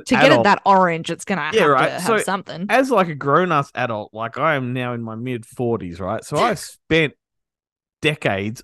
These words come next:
Speaker 2: avoiding Fanta 'cause of how much sugar content's in there, right?
Speaker 1: Mm-hmm.
Speaker 2: Only this year, 'cause I've got a mini bar, I fill it up with soft drinks and all kinds of stuff, and I put some Fanta in there. Looking at the contents of all these,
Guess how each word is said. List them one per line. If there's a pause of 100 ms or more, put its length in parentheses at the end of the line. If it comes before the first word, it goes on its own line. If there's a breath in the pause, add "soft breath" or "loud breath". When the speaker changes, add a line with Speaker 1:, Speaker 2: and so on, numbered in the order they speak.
Speaker 2:
avoiding
Fanta
'cause
of
how
much
sugar
content's
in
there,
right? (400 soft breath)
Speaker 1:
Mm-hmm. (200)
Speaker 2:
Only
this
year, (140)
'cause
I've
got
a
mini
bar,
I
fill
it
up
with
soft
drinks
and
all
kinds
of
stuff,
and
I
put
some
Fanta
in
there.
Looking
at
the
contents
of
all
these,